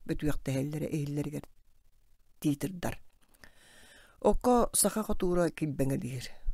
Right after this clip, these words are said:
Улахан былааннан бииртэн биир көлөһүннэрэ сарт түспүт, охсооччулар сиригдэрэ,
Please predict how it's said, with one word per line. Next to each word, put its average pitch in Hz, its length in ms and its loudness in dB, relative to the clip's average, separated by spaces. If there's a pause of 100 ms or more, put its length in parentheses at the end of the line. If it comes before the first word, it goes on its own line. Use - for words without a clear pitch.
(240)
Улахан 160 560 2
былааннан 165 520 2
бииртэн 151 400 -2
биир 160 240 -2
көлөһүннэрэ 147 560 2
сарт - 320 2
түспүт, - 400 -2 (400)
охсооччулар 147 720 0
сиригдэрэ, 170 540 -2